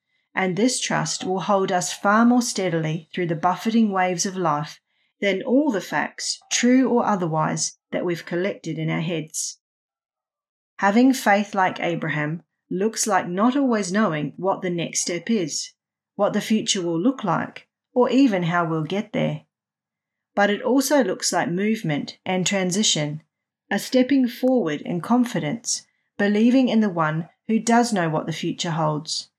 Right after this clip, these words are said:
trusting that he is a good, good father and a rewarder of those who seek him. As author Dallas Willard comments, "We don't believe something by merely saying we believe it,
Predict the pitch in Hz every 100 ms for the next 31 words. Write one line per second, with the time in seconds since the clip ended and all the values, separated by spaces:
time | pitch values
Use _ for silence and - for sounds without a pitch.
0 | _ _ - 233 233 269 247 196 196 202
1 | 175 165 156 233 240 220 208 - 202 180
2 | 160 151 - _ _ _ 196 185 175 170
3 | 170 240 226 151 - 156 147 170 170 -
4 | 180 - 180 165 170 156 151 - _ _
5 | _ _ _ _ _ 185 190 - 208 240
6 | 247 175 170 190 214 180 190 175 156 156
7 | 165 151 147 - - - _ _ - 208
8 | 226 254 262 254 208 202 - 165 - -
9 | 156 156 - 185 190 190 190 196 196 -
10 | 196 202 190 165 156 160 156 156 160 -